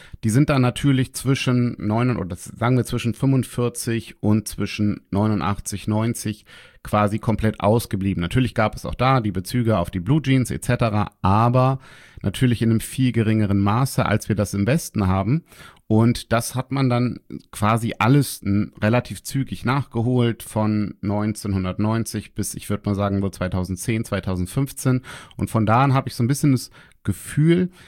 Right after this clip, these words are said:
dass verstärkt auch wieder dieser Rückbezug auf das Positive der D D R, auf, ähm, dieses Wiederauferleben, dieser, dieser klassische Begriff der Ostalgie,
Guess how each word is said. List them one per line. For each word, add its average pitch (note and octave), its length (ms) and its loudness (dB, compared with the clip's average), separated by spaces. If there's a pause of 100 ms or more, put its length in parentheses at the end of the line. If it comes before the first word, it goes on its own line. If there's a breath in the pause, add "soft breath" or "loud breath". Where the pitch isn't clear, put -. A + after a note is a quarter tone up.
(260 loud breath)
dass G#2 440 0
verstärkt A2+ 760 0
auch - 140 0
wieder A#2 180 4
dieser G2 280 2
Rückbezug C3+ 840 0
auf G#2 260 2
das - 160 -4
Positive A#2+ 840 2 (400 loud breath)
der G2 100 2
D F#2 120 0
D F2+ 180 0
R, C3 420 2
auf, - 380 0 (120)
ähm, F#2 400 2
dieses F#2+ 340 -4
Wiederauferleben, G#2+ 960 2
dieser, F#2+ 320 -4 (460)
dieser F#2 160 -2
klassische G2+ 400 -4
Begriff G2 300 0
der - 180 0
Ostalgie, G2+ 720 0